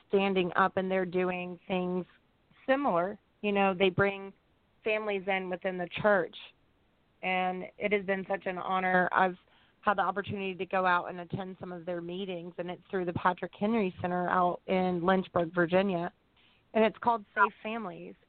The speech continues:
And it really has taken my breath away just watching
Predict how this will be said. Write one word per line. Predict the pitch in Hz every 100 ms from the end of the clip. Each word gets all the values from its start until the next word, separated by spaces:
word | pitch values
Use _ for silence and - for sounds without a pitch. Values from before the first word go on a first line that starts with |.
| _
And | 202 196 196 196 196 - _ _ _ _
it | 214 233 -
really | - 220 254 254 240
has | 214 202
taken | 226 214
my | 196
breath | 185 196 202
away | 185 180 180
just | 190 190 180
watching | 196 190 202 - 202 190 190